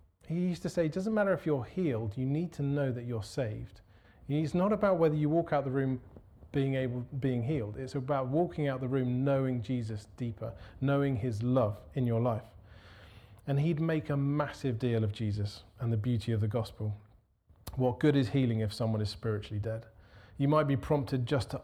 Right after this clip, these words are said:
ask someone if they've heard about Jesus. Before we launch into Jesus, like, do you know the beauty of the cross? Do you know his redeeming power? Do you know this, that he died in your place?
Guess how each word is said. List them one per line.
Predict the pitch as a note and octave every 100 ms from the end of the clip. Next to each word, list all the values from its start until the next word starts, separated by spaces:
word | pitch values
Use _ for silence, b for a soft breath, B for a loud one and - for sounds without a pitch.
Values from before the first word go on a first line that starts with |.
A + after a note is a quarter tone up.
| -
ask | D3 D#3 C#3+ -
someone | - - B2+ A#2 A2
if | A#2 G2+
they've | A#2 G#2+
heard | B2 B2 A#2
about | G#2+ G#2 G#2
Jesus. | A#2 A2 A#2 - - - - b b b b b
Before | - - F3+
we | F3+ F3+
launch | D#3+ D#3 -
into | D3 -
Jesus, | F3 A3 G#3 - -
like, | D#3 C#3+
do | F3
you |
know | A3 C4 A3 -
the | C#3
beauty | B2+ - C3 C3+ F#3+ G3+ D#3
of | B2+
the | A2+
cross? | G2+ - E3+ E3+ -
Do | - F3
you |
know | G3 G3
his | D#3+ C3+
redeeming | B2+ B2+ A#2+ C3 C#3+ C3+ A2+
power? | - B2 C#3+ E3+
Do | F#3+
you |
know | G#3 G#3
this, | E3 - B B B
that | D#3 C#3
he | C3 G#3
died | D#3 D3+
in | C#3+
your | B2+ G#2+
place? | - B2 F#3 - -